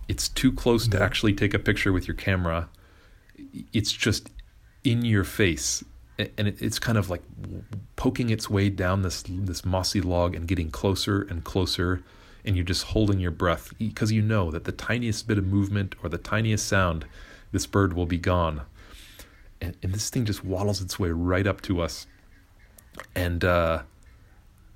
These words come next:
Speaker 1: it was just thrilling, you know? It was just, just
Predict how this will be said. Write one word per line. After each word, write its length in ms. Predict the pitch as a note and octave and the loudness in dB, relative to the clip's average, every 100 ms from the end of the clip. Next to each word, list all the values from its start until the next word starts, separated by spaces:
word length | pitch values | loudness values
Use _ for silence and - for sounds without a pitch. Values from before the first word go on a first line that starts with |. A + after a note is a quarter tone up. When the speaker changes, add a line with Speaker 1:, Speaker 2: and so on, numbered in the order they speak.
| - - - - - | -20 -20 -20 -20 -16
Speaker 1:
it 100 | - | -4
was 120 | D#3 - | -4 0
just 240 | A2 - | -2 -2
thrilling, 420 | - G#2+ G#2 C#2+ - - | 2 4 2 -2 -10 -4
you 100 | G2 | 0
know? 80 | G#2+ | 0
It 100 | A2 | 0
was 140 | G#2 | -4
just, 380 | - A2 - - - - - - - - - - | -2 -2 -4 -12 -20 -20 -20 -20 -20 -20 -20 -12
just 300 | - A2 - | -6 -6 -6